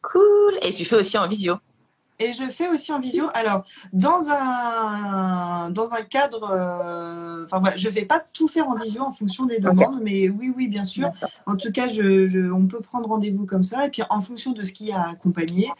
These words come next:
Speaker 2: euh, il y a des choses qu'on fera en visio, puis il y a des choses, je dirais, là, on touche la limite de ce qui est juste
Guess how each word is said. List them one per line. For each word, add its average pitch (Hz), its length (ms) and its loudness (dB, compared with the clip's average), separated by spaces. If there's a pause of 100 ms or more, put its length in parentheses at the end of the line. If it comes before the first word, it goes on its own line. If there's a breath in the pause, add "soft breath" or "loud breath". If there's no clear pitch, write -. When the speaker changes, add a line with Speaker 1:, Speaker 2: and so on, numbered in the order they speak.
(400 loud breath)
Speaker 2:
euh, 180 140 2
il 180 80 6
y 180 40 8
a 175 40 4
des 185 100 4
choses 240 240 0
qu'on 202 140 0
fera 190 180 0
en 180 120 4
visio, 185 340 2
puis 196 160 -4
il - 20 2
y - 20 0
a 156 40 -2
des 160 80 -4
choses, 214 240 -4
je 185 100 2
dirais, 190 300 0
là, 214 100 0
on 185 80 6
touche 226 220 -6
la 214 80 2
limite 208 400 2
de 165 240 0
ce - 100 -6
qui 190 280 6
est 190 120 0
juste 208 420 2